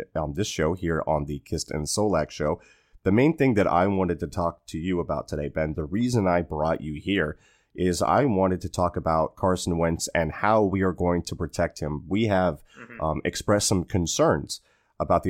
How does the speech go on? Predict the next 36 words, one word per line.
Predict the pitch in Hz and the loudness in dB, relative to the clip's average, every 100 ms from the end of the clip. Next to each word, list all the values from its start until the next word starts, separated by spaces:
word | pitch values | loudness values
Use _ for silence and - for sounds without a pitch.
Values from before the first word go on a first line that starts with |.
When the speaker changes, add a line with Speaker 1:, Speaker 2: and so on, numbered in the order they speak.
| 85 | 0
Speaker 1:
offensive | 87 92 87 82 | 2 -2 -2 0
line | 85 80 | 0 2
lately. | 85 - 73 | -2 -4 -6
So | - 92 | -2 2
what | 104 - | 2 2
we're | 127 | 0
gonna | 123 85 | 2 0
do | 87 | 0
is | 87 92 | -2 0
we're | 120 | 2
gonna | 110 | 2
talk | - 85 80 | 2 -2 0
about | 73 85 | 0 0
it. | 107 - - _ | -2 -10 -20 _
And | 101 92 | 2 6
then | 98 95 - | 6 6 4
at | 95 92 | 2 4
the | 95 - | 0 2
end | 107 127 | 4 4
of | 127 | 2
the | 123 | 2
episode, | 98 101 - 92 85 85 - | 2 0 0 2 2 2 0
I | 87 | 0
have | 95 95 90 - | 4 2 2 0
an | 90 | 0
interview | 98 120 104 98 | 2 2 2 0
with | 90 90 | -2 -2
our | - 92 104 | 2 2 2
friend, | - 98 85 87 - - | 0 2 2 0 -6 -8
uh, | 80 73 - | -6 -6 0
Betts. | 117 98 - - | 2 2 0 -4
Speaker 2:
Hey, | 123 123 131 135 143 143 143 143 147 143 131 | -4 -6 -2 -2 0 0 0 -2 -2 -2 -4
Betts | 139 139 160 | -4 -4 -6
is | 151 | -10
the | 160 | -10
man. | 170 185 180 160 | -4 -2 0 -2